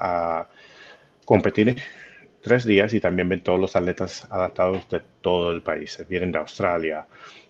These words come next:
vienen de España, vienen de Puerto Rico, ven, este, Estados Unidos, Perú, Chile, México, Ca-, Canadá, vienen de todas partes del mundo, venimos todos a competir.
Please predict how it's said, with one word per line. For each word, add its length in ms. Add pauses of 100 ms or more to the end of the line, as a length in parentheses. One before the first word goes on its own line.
(160)
vienen 560
de 60
España, 500
vienen 240
de 80
Puerto 280
Rico, 360
ven, 280 (120)
este, 340
Estados 400
Unidos, 480
Perú, 400
Chile, 640 (580)
México, 1000 (140)
Ca-, 180 (160)
Canadá, 520
vienen 260
de 100
todas 200
partes 260
del 80
mundo, 260
venimos 360
todos 220
a 40
competir. 480